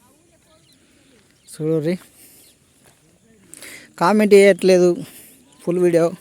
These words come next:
ఫుల్ వీడియో కొద్దిగా సెర్చ్ చేయండి, చూడండి. ఉం? ఎట్లా ఉంది ఏం కథ చెప్పురు మాకు. చూసిరా మా సింధన్న అయితే మొత్తం మక్కేసిండి. ఇక్కడ మక్క చూస్తున్నాం. ఇక్కడ చెట్లు బిట్లు అంతా ఎట్లా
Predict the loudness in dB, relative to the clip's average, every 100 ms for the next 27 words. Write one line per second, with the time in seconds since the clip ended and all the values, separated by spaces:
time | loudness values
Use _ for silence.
0 | _ _ _ _ -20 _ -12 -4 0 0
1 | 2 0 0 -4 -4 -2 0 -2 -6 -6
2 | -4 -4 -8 -14 -20 _ _ _ _ -14
3 | -10 -10 -12 _ _ _ _ _ -18 -8
4 | -6 -4 -4 -6 -6 -8 -8 -10 -8 -8
5 | -8 -12 -20 _ _ _ _ _ _ _
6 | _ _ -16 -14 -12 -12 -14 -14 -16 -16
7 | -16 -14 -12 -12 -14 -14 -14 -16 -16 -18
8 | -16 -18 -18 -18 -18 -20 -18 -18 -18 -20
9 | -20 -20 -20 _ _ _ _ _ _ _
10 | -20 -20 -20 -20 -18 -16 -16 -18 -16 -16
11 | -16 -18 -16 -16